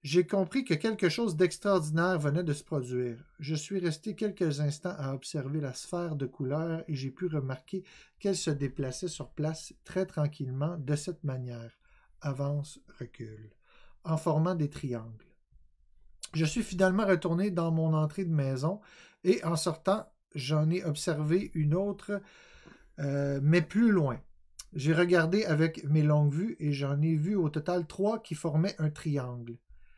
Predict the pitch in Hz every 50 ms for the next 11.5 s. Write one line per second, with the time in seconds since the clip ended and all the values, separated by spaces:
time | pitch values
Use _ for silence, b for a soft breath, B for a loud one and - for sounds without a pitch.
0 | b b b b b b b - 156 156 170 165 156 190 170 156 - 170 170 196
1 | 226 247 240 214 - - 170 160 - - 165 190 202 208 208 - 175 165 170 196
2 | 180 165 175 165 147 151 151 175 196 202 185 160 143 135 - - - 151 160 185
3 | - - - 156 151 151 156 151 147 165 170 175 170 - - - 202 196 175 208
4 | 214 208 214 214 175 165 160 156 - 247 254 277 - - - - - 151 151 156
5 | 151 180 196 202 180 170 175 220 233 226 - 175 160 160 151 156 208 226 190 190
6 | 196 247 226 190 170 - - - 180 170 160 151 160 190 208 202 - 160 151 -
7 | 180 180 170 160 151 151 151 139 131 127 127 127 120 - - - b b b b
8 | b b b b b b b b b b b b b b b b b - 285 294
9 | 269 208 160 - - 165 - 196 175 175 170 175 190 208 214 - 180 160 151 -
10 | - - - 208 226 233 226 - - 165 170 180 185 175 170 156 151 165 151 151
11 | 147 143 135 131 151 196 233 233 -